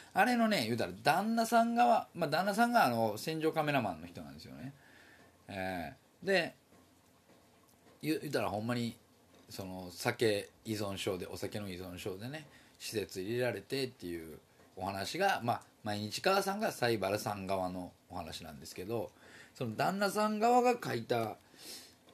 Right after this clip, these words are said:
やつがあるんですよ。それも映画化されたんですよ。えー、それがね、えー、それの西原さん役が長作ひろみさんやったんですよ。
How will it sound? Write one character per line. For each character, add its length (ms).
や 140
つ 120
が 140
あ 60
る 100
ん 80
で 100
す 100
よ。 200
そ 120
れ 80
も 100
映 140
画 100
化 120
さ 120
れ 80
た 120
ん 120
で 80
す 80
よ。 160
え 760
ー、 60
そ 160
れ 100
が 100
ね、 360
え 720
ー、 40
そ 160
れ 120
の 200
西 320
原 240
さ 160
ん 100
役 300
が 240
長 200
作 220
ひ 100
ろ 100
み 200
さ 200
ん 60
や 60
っ 40
た 120
ん 60
で 40
す 60
よ。 80